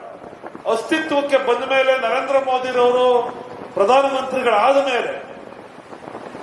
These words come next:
ಸಹಕಾರ ಇಲಾಖೆ ಕೇಂದ್ರದಲ್ಲಿ ಯಾವತ್ತೂ ಕೋಆಪರೇಟಿವ್ ಡಿಪಾರ್ಟ್ಮೆಂಟ್ ಇರ್ಲಿಲ್ಲ. ರಾಜ್ಯ ಸರ್ಕಾರಗಳು ಮಾತ್ರ ಕೋಆಪರೇಟಿವ್ ಡಿಪಾರ್ಟ್ಮೆಂಟ್ ನ ಹೊಂದಿದ್ದಂಥದ್ದು ಪೋರ್ಟ್‌ಫೋಲಿಯೋ.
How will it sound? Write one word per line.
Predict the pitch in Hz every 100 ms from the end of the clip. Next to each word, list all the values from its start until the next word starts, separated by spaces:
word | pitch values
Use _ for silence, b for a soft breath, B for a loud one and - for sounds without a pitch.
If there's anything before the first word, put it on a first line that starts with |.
| -
ಸಹಕಾರ | - 262 320 302 294
ಇಲಾಖೆ | 294 285 285 285 277 277 277
ಕೇಂದ್ರದಲ್ಲಿ | 277 294 277 277 277
ಯಾವತ್ತೂ | 254 254 277 277
ಕೋಆಪರೇಟಿವ್ | 262 269 277 277 269
ಡಿಪಾರ್ಟ್ಮೆಂಟ್ | 254 247 254 262 254
ಇರ್ಲಿಲ್ಲ. | 240 247 254 220 - - - - - - - - - 139
ರಾಜ್ಯ | 185 240 269
ಸರ್ಕಾರಗಳು | 285 269 269 269 262 269 269 254
ಮಾತ್ರ | 240 277 294 302
ಕೋಆಪರೇಟಿವ್ | 294 269 269 269 262 262
ಡಿಪಾರ್ಟ್ಮೆಂಟ್ | 247 240 240 240 233 233 -
ನ |
ಹೊಂದಿದ್ದಂಥದ್ದು | 269 226 226 240 240 214 214 196 170
ಪೋರ್ಟ್‌ಫೋಲಿಯೋ. | - 262 262 233 202 165 - -